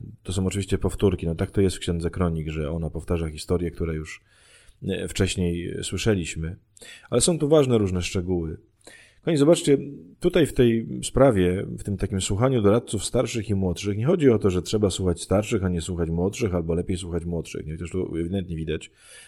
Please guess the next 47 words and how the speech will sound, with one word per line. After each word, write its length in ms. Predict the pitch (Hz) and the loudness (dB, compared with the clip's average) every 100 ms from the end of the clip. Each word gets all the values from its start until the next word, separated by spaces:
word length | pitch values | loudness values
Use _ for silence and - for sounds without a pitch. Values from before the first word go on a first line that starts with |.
| - 92 | -12 -8
że 100 | 90 | -4
posłuchanie 480 | - 90 90 87 | -4 -2 0 2
młodszych 340 | 87 87 92 85 | 2 0 -2 -4
było 200 | 87 87 | -2 -2
głupie. 320 | 90 80 67 | -2 -2 -2
Ale 100 | 95 | 0
uwaga, 260 | 104 87 - | 2 0 -2
to 100 | - | -2
nie 100 | 160 | 0
dlatego 380 | 160 120 110 | 2 4 4
było 200 | 95 95 | 4 2
głupie, 280 | 92 123 120 | 2 2 2
że 100 | 95 | 0
posłuchał 420 | 92 87 104 98 | -2 -2 -2 -2
młodszych. 480 | 90 82 - - - | -2 -2 -4 -12 -10
Nie. 220 | 101 87 - _ - - - - - | -8 -8 -12 _ -20 -20 -20 -20 -4
Zobaczcie, 320 | 120 170 160 | 2 4 6
jak 220 | 165 165 | 6 6
podszedł 400 | 139 160 - 101 | 4 4 4 2
do 100 | 92 | 0
tego 460 | 90 92 87 82 - | 2 2 2 0 -2
ten 160 | - 87 | -2 -2
król. 280 | - 101 85 | 2 2 2
No, 160 | 85 | -2
no 140 | 101 104 | -4 -4
to 100 | 120 | 0
było 180 | 123 113 | 0 0
straszne 420 | 131 123 107 90 | 2 0 2 0
zdanie, 380 | 87 80 67 76 | 0 -2 -4 -6
nie? 140 | 110 | -4
Gdzie 160 | 98 104 | -2 0
mówił, 240 | 104 104 | 0 2
że 120 | 101 | 2
„mój 220 | 98 127 | 2 2
palec 400 | 117 123 123 107 | 2 2 4 2
jest 200 | 107 90 | -2 -2
grubszy, 480 | 87 123 135 - 113 | 4 4 4 0 0
tak, 240 | 117 113 110 | 0 0 0
od 160 | 92 | 2
biodra 520 | 98 110 98 90 90 - _ _ _ _ - | 6 6 6 0 -2 -10 _ _ _ _ 0
mojego 360 | 98 98 101 | 2 4 4
ojca”. 320 | 107 98 - 90 | 2 2 0 -2
Mówiąc 200 | 123 110 | -2 -2
tylko: 420 | 127 131 123 120 | 0 2 4 2
„Ja 480 | 104 101 120 120 120 | -2 -2 0 2 4
jestem 420 | 107 101 - 87 | 4 2 0 -2
świetny. 600 | - - 110 - 76 55 | -2 4 2 2 -8 -12